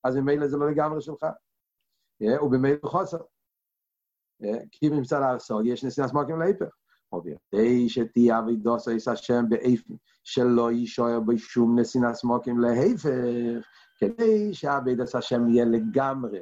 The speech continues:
באופן עצמי, כמו שאמרנו קודם. מה פירוש עצמי? עצמי פירושו ששולל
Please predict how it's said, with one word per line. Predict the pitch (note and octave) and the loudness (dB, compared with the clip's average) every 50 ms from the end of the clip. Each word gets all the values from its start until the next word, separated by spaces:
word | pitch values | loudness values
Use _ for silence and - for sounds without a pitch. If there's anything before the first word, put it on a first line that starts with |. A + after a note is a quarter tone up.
| - - | -14 -10
באופן | G#2+ A#2 B2+ - - C3 B2+ C3 B2+ - _ | -6 -6 -4 -4 -4 -6 -6 -6 -10 -10 _
עצמי, | - D3+ E3+ D#3+ - - C3+ C3+ - | -4 -4 -4 -4 -6 -10 -20 -18 -14
כמו | - C3 B2+ B2+ | -8 -6 -6 -6
שאמרנו | - C3+ B2+ C3 C#3 C#3 C3 C3 B2 | -6 -4 -2 -2 -2 -2 -2 -4 -4
קודם. | - C3+ C#3 B2+ A2 - - _ _ _ _ - | -2 -2 -2 0 -2 -6 -10 _ _ _ _ -6
מה | C3 D#3+ G3 G3+ | -4 -2 -2 -2
פירוש | - - G#3+ F3 F3+ E3 B2+ - | -4 -4 -2 -2 0 -2 -2 -2
עצמי? | - E3+ E3 - - - A#2+ G2 - _ _ _ _ _ _ - | -2 -2 -2 -2 -4 -14 -20 -20 -20 _ _ _ _ _ _ -2
עצמי | C#3+ D3+ D3 - - C3 B2 A2+ | -2 -2 -2 -4 -8 -10 -8 -6
פירושו | - C3 B2+ B2+ A2+ - C3+ B2+ | -4 -2 -2 -2 -2 -2 -2 -2
ששולל | A#2 - - C3+ C3 - - C3 B2+ B2+ C3 C3+ C3+ | -2 0 -2 -2 -2 0 0 0 0 2 0 0 0